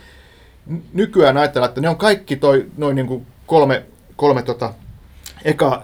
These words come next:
eka osaa, että ne on niin kuin hirvittävää paskaa, mutta itse asiassa toi Sitin kosto on,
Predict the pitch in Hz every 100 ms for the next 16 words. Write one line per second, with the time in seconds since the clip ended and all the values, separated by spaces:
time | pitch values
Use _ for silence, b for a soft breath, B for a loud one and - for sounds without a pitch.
0 | - 160 147 139 170 165 156 127 120 139
1 | 147 147 127 123 143 151 135 120 117 160
2 | 165 - 120 120 120 127 120 - - 165
3 | 165 156 196 151 147 147 127 131